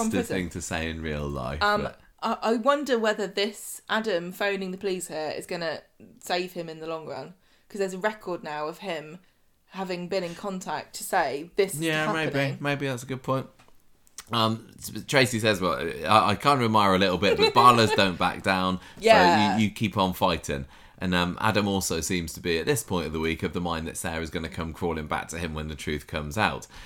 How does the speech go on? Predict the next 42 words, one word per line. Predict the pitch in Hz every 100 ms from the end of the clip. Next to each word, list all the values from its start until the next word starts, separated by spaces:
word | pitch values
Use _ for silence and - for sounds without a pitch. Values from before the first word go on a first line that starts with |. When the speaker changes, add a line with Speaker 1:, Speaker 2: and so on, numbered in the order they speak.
| - -
Speaker 2:
So, | 95 90 90
meanwhile, | 117 127 92 92 101
over | 95
at | 90
Underworld, | 98 92 82 76 85 -
Sean's | 113 101 95
saying | 92 92
to |
Sarah, | 95 98 85
"Where's | 92 117 139
Lydia? | 139 110 90
She's, | - 113 - -
she's | - -
not | 110
coming | - 117
to | 113
work | 151 135
today. | 104 90
What's | 98 92
going | 113 113 117
on | 131 110
here?" | 80 78 78 - -
So, | - 101 98 - 101
um, | 95 92 92 85
Sarah's | - 101 95 90
just | 95 -
like, | 92 87 - _ 120
"None | 147
of | 123
your | 98
business. | 90 87 87 87
She's | 107
having | 120
a | 98
day | 85 87
off. | 82 85 - - _
Don't | - 85
ask | 78 -
any | 78 76
questions." | 73 69 - 64 65
So, | 62
hmm. | 78 110